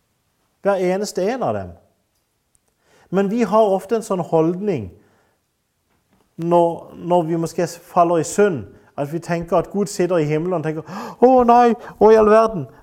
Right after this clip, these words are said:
falt han i synd igjen, og det hadde jeg slettes ikke regnet med. Hva i all verden skal vi nå gjøre, Jesus? Skal du ned og dø på korset en gang til?»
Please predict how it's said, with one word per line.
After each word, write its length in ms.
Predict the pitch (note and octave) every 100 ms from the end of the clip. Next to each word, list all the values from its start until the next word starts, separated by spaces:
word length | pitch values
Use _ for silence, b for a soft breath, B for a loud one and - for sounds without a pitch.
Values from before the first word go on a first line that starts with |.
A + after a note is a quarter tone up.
| _
falt 260 | - A#3 A#3
han 140 | A3+
i 60 | A3
synd 320 | - A#3+ A#3
igjen, 260 | G#3 G#3+ A3
og 140 | G3
det 140 | A3 G#3
hadde 180 | A3
jeg 140 | A3 -
slettes 460 | - A3+ A#3 G#3+ A3
ikke 160 | G#3
regnet 360 | F#3 F#3+ F#3+ F#3+
med. 240 | G3+ F#3 B B
Hva 140 | - A3
i 60 | A3+
all 80 | A3
verden 220 | A3+ A3+
skal 180 | - A3+
vi 120 | A3+
nå 160 | B3 B3+
gjøre, 220 | F#3+ D#3
Jesus? 480 | C#3 C3+ - G#2+ - b b
Skal 200 | - G#3
du 60 | A3
ned 160 | G#3 A3
og 160 | A3 F#3
dø 80 | G#3+
på 100 | G#3+ G3
korset 320 | G3+ G3+ G#3
en 160 | G#3 G3
gang 160 | G3
til?» 240 | F#3+ A#3+